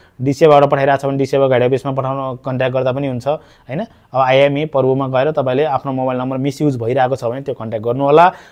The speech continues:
र अबको दिनदेखि तपाईँले आफ्नो नामबाट, आफ्नो मोबाइल नम्बरमा कसैलाई पनि पैसा पठाउन नदिनुहोस्, चाहे तपाईँको जतिसुकै चिनेको व्यक्ति होस्।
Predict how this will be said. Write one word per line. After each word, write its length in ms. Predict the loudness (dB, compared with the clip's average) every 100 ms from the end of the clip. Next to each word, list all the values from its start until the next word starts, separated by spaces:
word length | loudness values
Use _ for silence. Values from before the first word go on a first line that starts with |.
| _
र 80 | 6 6 6 0 4
अबको 380 | 8 8 6 4
दिनदेखि 760 | 2 2 2 0 2 2 2 0 _ -4
तपाईँले 480 | 2 4 4 4 0
आफ्नो 480 | 0 0 2 0
नामबाट, 440 | 2 2 2 2 6
आफ्नो 520 | 4 4 0 2 2
मोबाइल 340 | 2 0 0
नम्बरमा 320 | 0 -2 -2 2
कसैलाई 260 | 2 2
पनि 180 | 0 -2
पैसा 220 | 0 0
पठाउन 300 | -2 -6 0
नदिनुहोस्, 300 | 2 2 0 -6 _ _
चाहे 280 | 4 6 6
तपाईँको 360 | 2 2 2 4
जतिसुकै 500 | 6 6 4 4 4
चिनेको 340 | 4 2 4
व्यक्ति 280 | 2 2 -2
होस्। 200 | -4